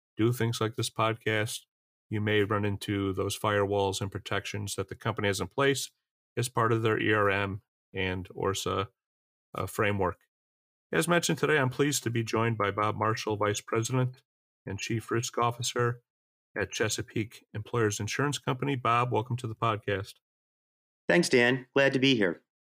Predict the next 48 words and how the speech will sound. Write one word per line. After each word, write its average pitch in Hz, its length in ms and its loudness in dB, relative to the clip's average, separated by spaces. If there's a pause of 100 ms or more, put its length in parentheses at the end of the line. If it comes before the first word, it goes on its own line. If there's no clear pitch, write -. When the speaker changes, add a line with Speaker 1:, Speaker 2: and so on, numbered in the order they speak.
(340)
Speaker 1:
And 170 120 0
wh-, 160 280 -4
why 170 120 2
don't 190 100 2
we 156 100 6
jump 143 300 2
right 143 180 6
into 143 220 2
the 120 100 2
topic 123 380 2
of 117 100 0
the 107 100 2
day, 110 400 2 (300)
and, 107 400 -4
uh, 101 420 -4 (420)
let's 139 180 -2
talk 147 160 2
about 127 220 2
E 131 100 2
R 127 160 6
M 127 200 4
as 107 120 2
part 117 240 0
of 104 80 -2
an 104 80 0
overall, 107 640 2 (560)
uh, 101 340 -4
system, 135 680 0 (360)
and 123 120 0
very 127 240 4
specifically 113 720 0
N 113 80 2
A 110 140 4
I 107 60 0
C 113 220 0
orsa. 120 540 2 (640)
And 110 380 -2 (160)
h-, - 80 -6
how 151 340 0
did 175 160 0
you 160 60 -4
get 156 80 4
involved 123 320 2
with 110 160 -2
E 117 80 0
R 107 140 2
M, 101 260 -2 (160)
Bob? 98 240 0